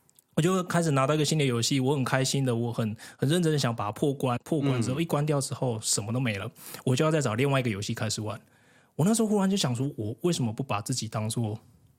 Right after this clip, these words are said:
Speaker 1: 人生的电玩角色来练？”我就从那一刻决定，我把我的游戏全部删除掉，我再也没有玩过任何的连线游戏。然后那一刻
Speaker 2: 因为到现在也没有吗？
Speaker 1: 对，都没有。我就决定说，我要把我自己这个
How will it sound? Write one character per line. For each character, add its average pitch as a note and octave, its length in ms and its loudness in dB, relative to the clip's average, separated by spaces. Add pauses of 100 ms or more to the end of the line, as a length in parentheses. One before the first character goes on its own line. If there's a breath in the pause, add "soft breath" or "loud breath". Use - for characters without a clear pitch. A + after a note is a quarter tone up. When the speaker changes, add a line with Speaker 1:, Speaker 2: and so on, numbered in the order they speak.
(220)
Speaker 1:
人 A#2+ 220 0
生 A#2+ 240 0
的 A2 160 -4 (120)
电 B2 120 -2
玩 G#2+ 160 -4
角 G#2+ 140 -8
色 A2 220 -4
来 G2+ 140 -4
练？” A2+ 200 -2 (120)
我 C#3 140 0
就 G3+ 120 2
从 D3 180 0
那 E3 140 2
一 - 20 0
刻 D#3 180 2
决 A#2 220 -2
定， B2 260 0 (460 loud breath)
我 A#2+ 120 -2
把 A#2 180 0
我 A2+ 140 0
的 A2 240 -4
游 G#2+ 200 -4
戏 B2 240 0
全 A#2+ 220 -2
部 C3 80 0
删 C3 180 0
除 A#2+ 160 -2
掉， A2 260 -4 (140)
我 A#2 160 -2
再 D#3 280 2
也 B2 100 0
没 A2+ 140 0
有 A#2+ 80 0
玩 A2 160 -4
过 B2 200 -2
任 B2+ 160 -2
何 A#2 180 -6
的 G#2+ 320 -6
连 A2 160 -2
线 C3+ 140 2
游 A2+ 140 0
戏。 A2+ 280 -4 (340 loud breath)
然 C#3 100 2
后 D3 80 4
那 D3 60 4
一 - 40 6
刻 C3+ 60 4
Speaker 2:
因 - 20 2
为 G3 60 4
到 D#3+ 40 4
现 C#3+ 100 2
在 C3+ 140 2
也 G2+ 100 0
没 F2+ 100 -4
有 E2+ 140 -4
吗？ D2+ 240 -8
Speaker 1:
对， A#2 160 -2
都 B2+ 120 -2
没 A#2 140 0
有。 A2+ 160 -4 (120)
我 C3 100 -2
就 E3 100 2
决 D#3 120 2
定 D#3+ 160 2
说， D#3 120 2
我 A#2+ 160 0
要 C#3 140 2
把 G#2 300 -2 (500 loud breath)
我 A2+ 140 2
自 D#3+ 120 2
己 C#3 180 -2
这 B2 200 0
个 A2 240 -6